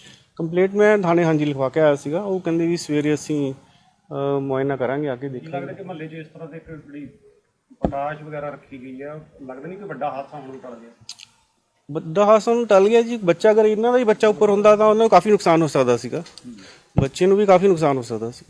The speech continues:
Speaker 1: ਕਿਉਂਕਿ ਮਾਂ ਬਾਪ ਨੂੰ ਵੀ ਚਾਹੀਦਾ ਆਪਣੇ ਬੱਚਿਆਂ ਦਾ ਖਿਆਲ ਰੱਖਣ ਨੂੰ।
Speaker 2: ਕਿੰਨੇ ਕੁ ਘਰਾਂ ਦੇ ਆਲੇ ਦੁਆਲੇ ਨੁਕਸਾਨ ਹੋਇਆ?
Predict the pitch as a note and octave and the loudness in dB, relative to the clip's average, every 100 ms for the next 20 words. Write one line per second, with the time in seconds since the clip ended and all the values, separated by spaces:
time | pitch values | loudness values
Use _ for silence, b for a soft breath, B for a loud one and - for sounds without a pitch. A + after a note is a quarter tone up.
0 | _ _ _ - - F3 E3 F#3+ F#3+ G#3+ | _ _ _ -10 0 4 4 2 0 0
1 | G#3 G3+ G3+ G3+ F#3 F3 D#3+ E3+ D#3 D3 | 2 6 6 6 4 0 0 2 2 2
2 | C3+ C3+ - C#3+ C#3+ D#3+ F#3+ G3+ A3+ A3 | 0 -2 -12 -14 -14 -14 -12 -12 -12 -10
3 | G3 F#3 E3+ E3+ E3+ D3+ - B2 A#2+ | -10 -10 -10 -12 -14 -16 -18 -18 -18